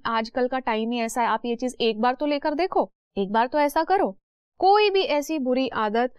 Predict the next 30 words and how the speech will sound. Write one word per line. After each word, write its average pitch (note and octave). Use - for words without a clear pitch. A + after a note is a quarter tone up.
बहुत C4
ईजीली D4+
वो E4
आदमी C#4
कैच A#3
कर B3
लेता A#3+
है, A#3+
पकड़ G#3+
लेता A#3
है, A#3
उसके A#3+
प्रभाव G3
में A#3
भी A#3+
आ A3
जाता A3
है, A3+
ग्रसित D4
भी D4+
हो B3
जाता F3+
है। F3+
जिसे A3+
कहेंगे B3+
कि D#4+
बुरी B3
आदत C4
को D4
अपनाना A#3+